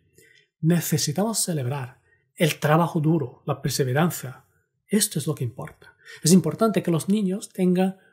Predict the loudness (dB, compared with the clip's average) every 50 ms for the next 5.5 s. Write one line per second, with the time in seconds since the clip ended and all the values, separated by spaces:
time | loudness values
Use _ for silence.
0 | _ _ -4 0 4 4 4 4 4 0 -4 -8 -4 -2 0 0 -2 -4 -8 -14
1 | -14 -16 -18 -20 _ _ _ _ -8 -6 -6 -4 -4 -4 -2 -2 -2 0 0 0
2 | 0 0 -2 -4 -6 -14 -14 -10 -10 -8 -4 -2 -2 -2 -2 -2 -4 -4 -4 -6
3 | -8 -10 -12 _ -6 -2 0 2 2 0 0 -2 -6 -8 -12 -12 -14 -16 -16 -20
4 | -20 -20 -20 -20 _ -6 -4 -2 0 0 0 0 -2 -2 0 0 -2 -2 -2 -4
5 | -2 0 0 0 0 0 -2 -4 -6 -8